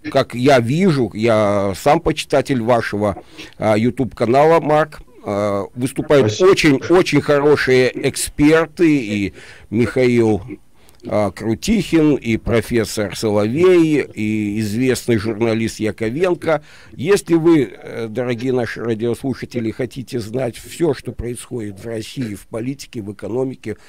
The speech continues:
Speaker 1: и в Украине, то подписывайтесь на канал Марка Фейгина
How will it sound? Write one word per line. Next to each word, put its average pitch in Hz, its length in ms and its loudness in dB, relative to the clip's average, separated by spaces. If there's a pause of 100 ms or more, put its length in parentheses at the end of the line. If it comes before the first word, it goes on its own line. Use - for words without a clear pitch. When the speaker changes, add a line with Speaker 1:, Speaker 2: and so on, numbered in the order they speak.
(340)
Speaker 1:
и 131 200 -4
в 107 140 -6
Украине, 180 600 -4
то 180 300 -2
подписывайтесь 151 920 -6
на 113 160 -4
канал 113 480 -6 (560)
Марка 104 380 -8
Фейгина 151 680 -6